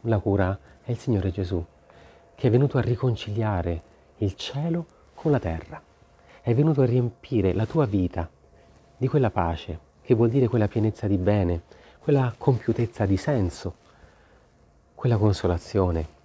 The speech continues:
a dissetare la tua sete di verità, di giustizia, di misericordia. Perché Egli è sorgente di tutto questo, perché Egli è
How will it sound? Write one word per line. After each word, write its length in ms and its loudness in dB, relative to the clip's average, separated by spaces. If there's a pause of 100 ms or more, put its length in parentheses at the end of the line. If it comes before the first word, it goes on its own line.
(640)
a 100 -4
dissetare 440 2
la 120 2
tua 340 -2 (360)
sete 340 -2
di 100 4
verità, 440 -2 (260)
di 100 -4
giustizia, 720 -6 (1120)
di 120 0
misericordia. 800 0 (1600)
Perché 300 -2
Egli 380 2
è 100 -2
sorgente 560 0
di 80 0
tutto 300 -2
questo, 440 -2 (460)
perché 280 -2
Egli 280 4
è 220 2